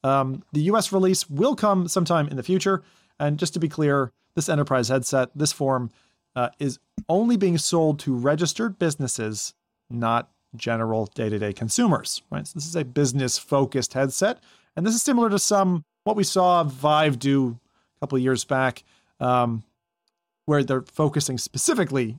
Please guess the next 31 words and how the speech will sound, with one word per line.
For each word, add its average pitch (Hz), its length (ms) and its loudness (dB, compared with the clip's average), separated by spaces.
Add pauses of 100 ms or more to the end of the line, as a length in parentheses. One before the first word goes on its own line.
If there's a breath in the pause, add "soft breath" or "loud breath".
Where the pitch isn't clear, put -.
(100)
on 131 160 -2
selling 113 420 -4 (200)
to 135 80 -18
businesses. - 520 -12 (420 soft breath)
Uh, 156 160 2
tech 233 200 -2
spec-wise, 240 600 0
it 165 80 -4
boasts 180 520 -2
three 185 320 0
internal 151 600 0 (200)
cameras 139 360 -2
for - 280 -4
eye 123 140 0
and 117 180 -8
face 175 240 -2
tracking, 196 420 -4 (480 soft breath)
uh, 131 320 0
with 151 260 -2
a 143 140 0
slight 151 440 -2
bit 139 200 -4
more 131 160 0
ram 127 460 -2
than 131 160 -4
the 113 80 -8
Pico 139 320 -4
four, 170 440 0
the 143 120 -4
base 131 260 -2
model. 131 320 -8